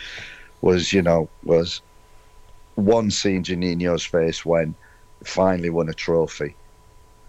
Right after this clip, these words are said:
and two, his face when I had to say, "That's it, uh, you come back, you've done your job, you've won the trophy, uh, but we're moving on."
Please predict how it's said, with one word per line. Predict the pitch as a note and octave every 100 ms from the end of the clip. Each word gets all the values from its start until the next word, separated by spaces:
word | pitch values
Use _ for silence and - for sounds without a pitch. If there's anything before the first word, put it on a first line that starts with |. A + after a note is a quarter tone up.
| - -
and | E2 -
two, | - F#2+ F2 -
his | E2+ D#2+
face | - F2 E2 D#2+ - - _ - _
when | - E2 E2 D2+ -
I | D#2
had | E2 E2
to | - E2+ E2 D#2+ D#2+ - - - -
say, | - - E2+ E2
"That's | - - -
it, | E2 - - - -
uh, | - - - -
you | - D#2
come | - E2+ D#2+
back, | E2 C#2+
you've | D#2 D#2+
done | G#2 F#2
your | E2
job, | - E2 D#2+ - -
you've | D#2+ D#2+
won | F#2 E2
the | D#2+
trophy, | - E2 D#2+ E2+ D#2+ - - - - - -
uh, | E2+ E2
but | F2
we're | E2+
moving | E2+ F2 D#2+ E2+
on." | F2+ E2+